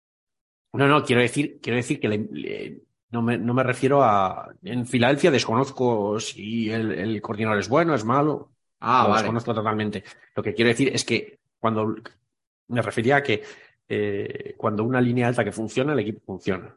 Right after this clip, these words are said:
Speaker 1: Que sí, que Filadelfia es muchísimo más que eso porque mu-, tiene muchísimos buenos receptores, tiene corredores, tiene todo, está todo muy bien, bien montado el equipo.
Speaker 2: Sí,
Speaker 1: Pero es
Speaker 2: no,
Speaker 1: que
Speaker 2: no.
Speaker 1: la li-, la, la línea de ataque, lo vimos en el partido de los Giants. O sea, los Giants en, en la wildcard, eh, se pasean,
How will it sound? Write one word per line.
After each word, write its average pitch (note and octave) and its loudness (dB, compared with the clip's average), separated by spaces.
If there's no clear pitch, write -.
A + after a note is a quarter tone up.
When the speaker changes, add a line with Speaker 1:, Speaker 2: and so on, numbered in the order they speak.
Speaker 1:
Que G#2+ -4
sí, A#2 0
que G#2 -4
Filadelfia A#2 4
es B2 0
muchísimo A#2 2
más A2 0
que - -6
eso C#3+ -2
porque G2+ -6
mu-, G2 -8
tiene G2+ -6
muchísimos G2 -4
buenos G#2+ 2
receptores, A#2 2
tiene G2+ -4
corredores, G#2+ -2
tiene G#2 -4
todo, G#2 -4
está A2+ 0
todo A2+ 2
muy A2 4
bien, A2+ 2
bien A2 0
montado G#2 -2
el F#2 -6
equipo. - -20
Speaker 2:
Sí, C#3+ 0
Speaker 1:
Pero C3 2
es C#3+ 0
Speaker 2:
no, - 4
Speaker 1:
que C3+ 0
Speaker 2:
no. C#3 2
Speaker 1:
la D3 8
li-, B2 2
la, C#3 6
la A#2+ 4
línea C#3 4
de C3+ 6
ataque, C#3+ -2
lo A#2 -4
vimos B2+ -2
en B2+ -4
el A2+ -2
partido G#2+ -4
de G#2 -4
los G2 -4
Giants. A2 -4
O - -10
sea, G#2 -2
los G#2 -2
Giants B2+ 0
en, A2+ -6
en A2+ -4
la A2 2
wildcard, B2 0
eh, F2+ -8
se - -2
pasean, A2+ -2